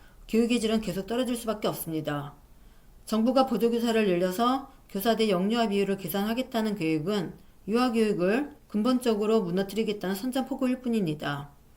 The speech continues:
따라서 정부는 보조교사를 늘리는 식의 교사대 영유아 비율 개선 계획을 전면적으로 재검토해야 합니다. 보조교사가 아닌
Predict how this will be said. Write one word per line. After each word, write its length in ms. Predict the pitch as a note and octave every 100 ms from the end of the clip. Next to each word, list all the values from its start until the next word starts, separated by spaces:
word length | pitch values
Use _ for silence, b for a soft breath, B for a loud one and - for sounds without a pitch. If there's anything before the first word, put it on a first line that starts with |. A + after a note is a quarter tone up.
| b b b -
따라서 340 | B3 C#4+ C#4+
정부는 640 | - E3+ E3+ F3+ A3 F#3 - b b -
보조교사를 680 | - G#3+ C4+ C4 B3+ A#3 A#3
늘리는 340 | F3+ G#3 A3+
식의 380 | A3+ G3 A3+ A#3
교사대 480 | F#3 F#3 G3 G#3+ A3
영유아 340 | E3+ F#3 G#3
비율 240 | G3+ F#3+ G#3
개선 300 | F#3+ G#3 G3+
계획을 580 | E3 E3 D#3+ G#3 E3 - B B -
전면적으로 800 | G3+ A3+ C4 B3+ A3 G#3+ A#3 A#3+
재검토해야 680 | E3+ F#3+ F#3+ G3 G#3+ B3+
합니다. 540 | A#3+ D#3+ - D3 C#3+ - - - - - - -
보조교사가 600 | G#3+ C4 B3+ B3+ A3 F3+
아닌 420 | E3 F#3+ B3+